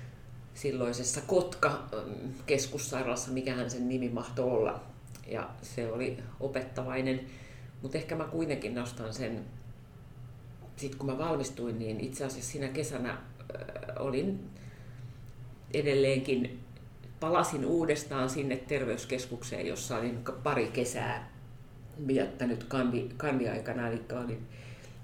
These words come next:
Viitasaarella terveyskeskuksessa. Se oli silloin sil-, semmoinen kuin Sydän-Suomen kansanterveystyön kuntayhtymä, <laughs> joka kuului Viitasaari, Pihtipudas ja Kinnula. Ja se oli kyllä todella, niinku,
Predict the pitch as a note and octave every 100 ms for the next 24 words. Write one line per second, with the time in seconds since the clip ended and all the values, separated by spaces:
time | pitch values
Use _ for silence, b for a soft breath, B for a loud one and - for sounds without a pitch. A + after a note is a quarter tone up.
0 | - D3 F#3 C3 A2+ - A#2+ A#2 A#2 A2+
1 | A#2+ A#2+ B2 A#2 - - - B2+ - -
2 | - E3 D3+ C#3+ F#3+ D3 C#3 C#3+ B2 -
3 | - C#3 B2 A2+ A2+ A2+ - G#3 F#3 B2
4 | G#2 A#2+ A2 - A2 A#2+ B2 A2 A2 G#2+
5 | - - - G#2+ G#2+ G#2+ A2 G#2+ - -
6 | - - - - - - - - G3 -
7 | - D3 - B2+ C3 - B B B B
8 | D3+ - - C3+ C3 C3 C3 C3 - -
9 | - - - - A#2+ A#2 G2 - E2 -
10 | B B B B - - F3 - - C3
11 | - G#3+ C3+ - G#2+ - - B2 C3+ C3